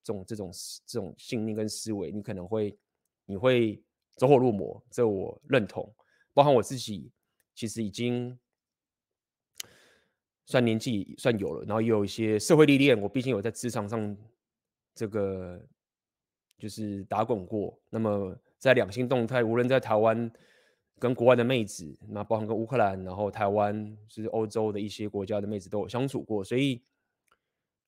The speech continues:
呃，我自然有这些生活经验的时候，我在听红药丸的时候，我比较可以，呃，去了解他到底在讲什么，然后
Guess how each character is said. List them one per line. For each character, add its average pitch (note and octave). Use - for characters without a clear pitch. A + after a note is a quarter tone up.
呃， G#2
我 A#2
自 F#3
然 B2
有 A2
这 C#3
些 C3
生 C#3
活 A#2+
经 A#2+
验 A#2
的 G#2
时 G2+
候， G#2+
我 G2+
在 B2
听 C3+
红 A#2+
药 C3
丸 A2
的 G2
时 G#2+
候， A2+
我 G2+
比 F#2
较 C3+
可 A#2+
以， A2
呃， G#2
去 C3+
了 A#2+
解 B2+
他 C3+
到 D#3
底 A2+
在 B2+
讲 G#2+
什 A#2
么， D#2
然 G2+
后 A2